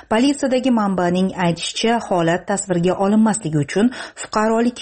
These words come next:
kiyimidagi politsiyachilar ham atayin navbatda turmoqda. Bu mamlakatda besh yil ilgari boshlangan oziq-ovqat taqchilligi va narxlarning oshishi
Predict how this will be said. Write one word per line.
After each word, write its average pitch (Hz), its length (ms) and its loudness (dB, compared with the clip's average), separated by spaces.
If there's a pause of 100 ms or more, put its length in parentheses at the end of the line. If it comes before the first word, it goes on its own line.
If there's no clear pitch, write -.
kiyimidagi 165 580 0
politsiyachilar 185 720 0
ham 240 140 2 (180)
atayin 165 360 0 (160)
navbatda 214 520 0
turmoqda. 143 440 0 (720)
Bu 277 80 4 (100)
mamlakatda 254 640 0
besh 233 240 0
yil 226 100 0 (140)
ilgari 202 420 2
boshlangan 185 600 0 (100)
oziq-ovqat 175 580 -2 (140)
taqchilligi 185 600 -2 (140)
va 151 80 0 (100)
narxlarning 160 460 0 (420)
oshishi - 400 0